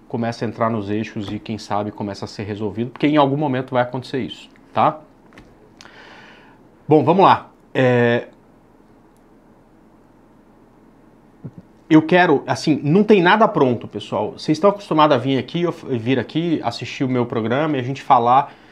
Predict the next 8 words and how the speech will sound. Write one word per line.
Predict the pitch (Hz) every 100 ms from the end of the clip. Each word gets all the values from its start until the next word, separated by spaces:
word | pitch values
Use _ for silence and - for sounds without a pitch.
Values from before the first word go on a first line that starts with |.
| _
sempre, | - - 196 - 107
nunca, | 101 139 196 233 - - 226 208 208 - - _ _
né, | 117 147 165 _ _ _ _
fico | - 151 147
em | 156
cima | - - 139 147 151 147 135 123
do | 131
muro, | 147 131 120